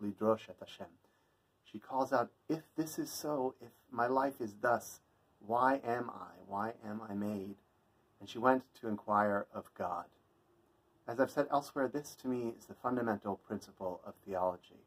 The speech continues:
that we acknowledge the reality of the world as it is, the difficulty, the challenges,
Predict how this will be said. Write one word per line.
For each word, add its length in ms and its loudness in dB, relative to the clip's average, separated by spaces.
that 140 -14
we 100 -2
acknowledge 600 8
the 100 -8
reality 800 6
of 180 -8
the 80 -4
world 560 0
as 120 -20
it 120 -20
is, 380 -4
the 80 -12
difficulty, 640 -10
the 120 -16
challenges, 600 0